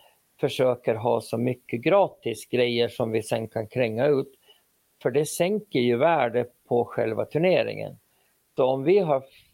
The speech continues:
fulla beloppet, säg att vi skulle få, ehm, någon grejer värda tiotusen euro. Det är mycket bättre att vi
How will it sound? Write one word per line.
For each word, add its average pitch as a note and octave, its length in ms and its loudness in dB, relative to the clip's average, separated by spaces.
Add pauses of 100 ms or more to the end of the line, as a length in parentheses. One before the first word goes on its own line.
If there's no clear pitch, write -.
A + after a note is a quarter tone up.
(360)
fulla F#3 320 2
beloppet, C#3 600 -2
säg G3 160 4
att D3 140 0
vi C3 80 -6
skulle A#2+ 200 -8
få, A#2 300 0 (440)
ehm, A2+ 420 -2 (760)
någon C#3 340 0 (460)
grejer C3+ 440 2
värda A#2 320 2
tiotusen A2 760 -6
euro. A#2 340 -2 (920)
Det C3 140 0
är D3+ 80 4
mycket F#3 320 0
bättre C3+ 300 0
att B2 140 -4
vi B2 240 0